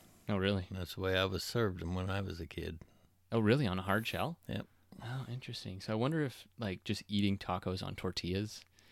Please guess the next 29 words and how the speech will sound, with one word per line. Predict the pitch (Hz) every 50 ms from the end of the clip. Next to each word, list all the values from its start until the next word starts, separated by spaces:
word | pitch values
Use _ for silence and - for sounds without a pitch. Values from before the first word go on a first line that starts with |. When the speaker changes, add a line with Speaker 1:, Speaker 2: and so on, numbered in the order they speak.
| - - - - -
Speaker 1:
is | - 110 101 95 92 90 - - - - - - _ _ _ _ _ _ _ _ _ _ _ _ _ _ _ -
a | 107
thing. | - - - 110 101 98 98 98 - -
<sighs> | - - - - - - _ _ _ _ _ _ _ _ _ _ -
Yeah, | 113 -
like, | - 92 90 85
a | 92 87
new | 90 95 98
thing? | - - 104 110 123
Speaker 2:
No, | 92 90 90 90
I | 101 101
think | 101 113 110 -
that's | 101 101 98 -
traditional. | - - 92 80 78 85 92 87 - - - 87 80 76 80 78 - - - - _ -
The | - 82
tortillas. | - - - 80 82 80 - - 110 98 85 76 78 80 - - - - - - - - - - _ _ _ -
The | -
soft | - - 123 98 80 - 92
Speaker 1:
Okay. | 90
Speaker 2:
tortillas | 85 - - 110 101 90 82 76 76 76
is | 80 80 85
actually | 85 82 82 - - - 76 69
traditional. | - - 82 78 80 98 92 - - - 69 67 - - - - _ - - - _ _ _ _ _ _ - - -
Speaker 1:
Okay. | 117 120 120 - 90 87 90 - - _ _ _ _ _ _ _ _ _ _ _ _ _ -
And | 104 101 95
then, | 92 90 92 90 90 - - - - - - - - - - - - - _ _ _ _ _ _ _ _ _ _ _ _
Speaker 2:
But | - - 113
Speaker 1:
oh, | 107 98
interesting. | 98 101 107 - 107 101 - - 101 104